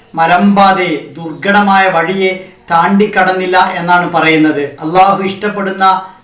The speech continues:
സത്യവിശ്വാസത്തിന്റെ, സൽക്കർമ്മങ്ങളുടെ പാതയെക്കുറിച്ചാണ് മലമ്പാത, ദുർഘടമായ പാത എന്ന് പറയുന്നത്. അതിനെ അങ്ങനെ വിശേഷിപ്പിക്കാൻ കാരണം മനുഷ്യന്റെ ഉള്ളിലുള്ള ദുർബോധനങ്ങളെ,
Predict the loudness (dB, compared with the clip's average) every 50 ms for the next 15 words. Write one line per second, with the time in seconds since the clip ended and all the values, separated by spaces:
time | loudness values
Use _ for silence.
0 | -8 -6 -6 -6 -2 0 0 0 0 0 0 2 2 2 2 0 -2 -4 -4 -4
1 | -6 -4 -4 -4 -4 -6 -8 -10 -6 -4 -4 -4 -4 -2 0 0 0 2 0 0
2 | -2 -2 -2 0 0 0 2 4 4 4 4 2 0 -2 -4 -4 -6 -8 -10 -8
3 | -2 0 0 0 0 -2 -6 -8 -10 -20 -20 _ _ -6 -2 -2 0 0 0 -2
4 | 0 2 4 4 4 4 4 2 0 0 -2 -6 -12 -12 -10 -8 -8 -8 -8 -6
5 | -2 -2 0 0 0 0 0 0 0 0 0 0 2 2 2 2 2 2 0 0
6 | -4 -6 -6 -6 -4 -2 -2 -2 -2 -2 -2 -4 -6 -6 -10 -14 -16 -20 -20 -20
7 | -20 -20 _ _ -2 -2 0 2 2 4 4 4 2 2 -2 -4 -4 -2 2 2
8 | 2 2 2 2 2 2 2 0 0 -2 -2 -4 -4 -2 0 2 0 0 0 0
9 | 0 0 2 2 0 0 -2 -2 -4 -6 -12 -16 -20 -20 -20 -20 _ -4 -2 0
10 | 0 0 0 -2 -4 -2 0 0 0 0 0 0 0 -2 -2 -6 -8 -8 -8 -6
11 | -6 -2 2 2 4 4 4 2 2 2 2 0 0 -4 -10 -18 -20 -20 -14 -10
12 | -8 -6 -6 -6 -2 2 4 4 4 4 2 0 0 0 0 0 0 -2 -4